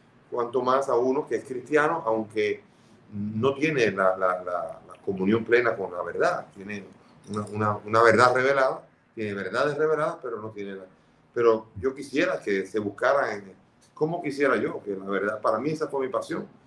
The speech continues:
De hecho, el programa mío se llamaba, eh, "¿Cuál es la verdad?", al, al inicio, porque era, "¿Cuál es la verdad?". Y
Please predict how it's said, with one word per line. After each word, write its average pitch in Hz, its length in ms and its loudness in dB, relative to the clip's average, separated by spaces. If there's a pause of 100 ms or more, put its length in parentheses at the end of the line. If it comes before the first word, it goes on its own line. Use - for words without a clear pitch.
(360)
De 131 100 8
hecho, 143 160 6
el 151 80 6
programa 131 380 6
mío 156 180 -2
se 143 120 -4
llamaba, 123 520 0 (360)
eh, 104 320 -4
"¿Cuál 139 200 4
es 135 60 2
la 127 80 4
verdad?", 120 360 0 (200)
al, 98 220 -20
al 95 120 -10
inicio, 117 320 -8 (180)
porque - 240 0
era, 131 280 2 (500)
"¿Cuál 135 220 -8
es 156 80 -2
la 139 100 -2
verdad?". 143 400 -2 (1000)
Y 107 600 -2